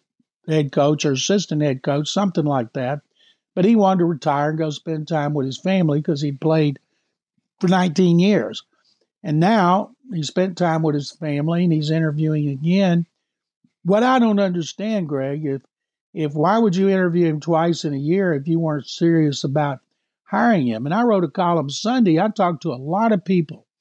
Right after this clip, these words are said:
that, that Josh McCown has worked with throughout his career, and all of them swear by him. They say he's a great guy.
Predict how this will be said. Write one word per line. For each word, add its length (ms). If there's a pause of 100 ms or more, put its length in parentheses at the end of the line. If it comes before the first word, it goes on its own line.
(380)
that, 240 (220)
that 200
Josh 320
McCown 400
has 140
worked 360
with 380 (480)
throughout 340
his 140
career, 580
and 200
all 320
of 100
them 160
swear 560
by 280
him. 120
They 160
say 240
he's 160
a 60
great 500
guy. 320